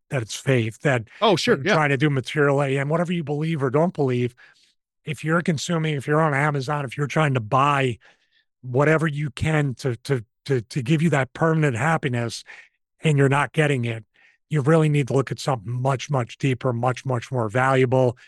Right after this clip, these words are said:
Speaker 1: more substance and more sustainable with
Speaker 2: Sure.
Speaker 1: that. I, I go the opposite way. This is where I, I need to sometimes sit down and watch The Dark Knight and not think about anything or watch
Speaker 2: Sure.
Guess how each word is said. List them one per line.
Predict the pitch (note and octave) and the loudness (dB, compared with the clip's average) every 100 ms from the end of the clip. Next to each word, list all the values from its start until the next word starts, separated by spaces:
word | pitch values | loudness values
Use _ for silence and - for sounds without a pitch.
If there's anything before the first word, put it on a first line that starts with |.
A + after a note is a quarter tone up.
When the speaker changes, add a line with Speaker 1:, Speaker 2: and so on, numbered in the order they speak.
| _ _ - | _ _ -4
Speaker 1:
more | C3+ C#3+ | 0 2
substance | - D#3 C3+ - D3 B2 | 0 0 0 -2 -6 -4
and | C#3 | -4
more | B2 E3+ F3+ | 0 0 0
sustainable | - B2+ - D3 D3 A#2 G#2+ - _ _ _ - | -2 -6 -2 0 0 -2 -6 -14 _ _ _ -2
with | C#3 D#3+ - | 2 2 2
Speaker 2:
Sure. | C#3 | 0
Speaker 1:
that. | A2 G#2 - - _ - | 2 -2 -10 -20 _ -6
I, | - D#3 A#2 E3 | 0 0 2 2
I | |
go | G3 B3+ | 4 4
the | E3+ | 4
opposite | C3+ F3+ E3+ - A#2+ | 4 2 0 -2 -2
way. | C3+ B2+ | 0 0
This | F#3 F#3+ | 0 -2
is | F#3+ | -2
where | D#3 D#3+ C#3+ A#2+ _ _ _ _ _ _ _ - | 2 4 2 0 _ _ _ _ _ _ _ -8
I, | D#3 D#3 B2+ | -4 -2 0
I | D3+ F3+ | 0 0
need | C3 D3 G3 A3 | -2 0 2 2
to | - | -2
sometimes | - D#3 B2+ C#3+ B2 A2+ | -4 -4 0 0 -2 -2
sit | D#3+ C3 | -4 0
down | D3 C3 | 0 0
and | C3 | 0
watch | C3+ B2+ | 0 -2
The | - | -4
Dark | C3+ C#3 B2 | -2 -2 -2
Knight | C3+ B2 | -4 -4
and | A#2+ | -2
not | B2+ B2 | -2 -2
think | - F#3 | -2 -2
about | C3+ A#2+ | 0 -2
anything | A2 A2+ - C3 | -2 -4 -4 -4
or | A#2+ | 0
watch | B2+ B2+ | 0 0
Speaker 2:
Sure. | D3+ B2+ | -2 -6